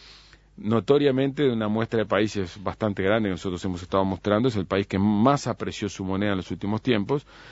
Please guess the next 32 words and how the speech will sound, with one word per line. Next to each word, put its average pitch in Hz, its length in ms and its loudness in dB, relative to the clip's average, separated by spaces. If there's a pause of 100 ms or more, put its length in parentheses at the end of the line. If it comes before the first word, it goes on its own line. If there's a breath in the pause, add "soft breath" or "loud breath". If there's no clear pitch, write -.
(140 loud breath)
y 113 80 4
es 104 100 4
el 110 100 4
país 107 200 2
que 110 100 0
tiene 107 220 2
la 95 140 2
tasa - 260 0
de 95 80 2
interés 98 580 0
de 92 280 -6
política 92 400 0
monetaria 95 420 2
más 95 220 0
alta 98 200 2
de 90 60 0
la 90 60 0
región, 101 360 4
lo 85 80 -6
cual 95 220 -2
induce 95 340 -4
más 104 240 -4
ingreso 101 300 -2
de 101 60 -8
capitales, 113 600 0
más 107 220 -2
presión 95 320 -6
sobre 87 220 -6
el 85 40 -10
tipo 87 220 -6
de 85 60 -4
cambio. - 280 -10